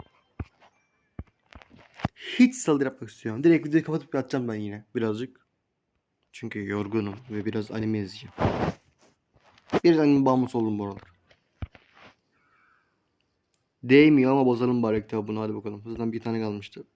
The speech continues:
Ah, bu gitti. Gitti, gitti, gitti. Tamam. Şimdi kanka. Toplayalım bakalım buraya yine. Yirmi tane taş,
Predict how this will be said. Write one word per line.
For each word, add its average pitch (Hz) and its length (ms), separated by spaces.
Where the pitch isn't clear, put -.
Ah, 139 180
bu 117 380
gitti. 110 340
Gitti, - 240
gitti, - 300
gitti. - 180
Tamam. 110 280
Şimdi 143 240
kanka. 117 340
Toplayalım 180 480
bakalım 123 300
buraya 104 160
yine. 104 220
Yirmi 120 300
tane 113 280
taş, 127 320